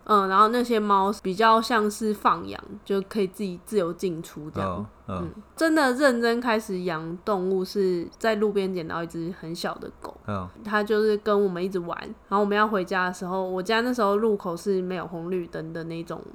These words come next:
Speaker 1: 车流量有点大马路。
Speaker 2: 对。
Speaker 1: 然后我们要过马路的时候，狗就差点被撞上。
Speaker 2: 嗯。
Speaker 1: 然后我妈就觉得她于心不忍，所以我们就把它带回家养。
Speaker 2: 嗯，哦，这是第一只狗。
Speaker 1: 嗯，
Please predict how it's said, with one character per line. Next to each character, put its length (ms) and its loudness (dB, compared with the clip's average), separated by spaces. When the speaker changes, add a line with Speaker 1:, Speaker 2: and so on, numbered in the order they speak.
Speaker 1:
车 200 0
流 140 2
量 220 0
有 60 -2
点 180 -6
大 180 -2
马 240 -10
路。 200 -10
Speaker 2:
对。 300 -4
Speaker 1:
然 180 -4
后 200 2
我 40 0
们 120 -4
要 100 0
过 160 4
马 220 0
路 140 0
的 40 -2
时 80 -8
候， 120 0
狗 320 -8
就 100 -10
差 180 -2
点 100 2
被 100 0
撞 340 -4
上。 240 -6
Speaker 2:
嗯。 260 -2
Speaker 1:
然 100 0
后 60 2
我 60 0
妈 180 2
就 80 0
觉 320 -4
得 60 -16
她 180 0
于 240 2
心 340 0
不 220 0
忍， 100 -2
所 140 -4
以 20 0
我 0 -
们 80 0
就 80 0
把 120 2
它 60 -2
带 220 -4
回 140 -6
家 180 -10
养。 240 -12
Speaker 2:
嗯， 160 -6
哦， 520 -6
这 100 -2
是 80 -2
第 180 -2
一 60 -2
只 180 -2
狗。 240 -8
Speaker 1:
嗯， 200 -4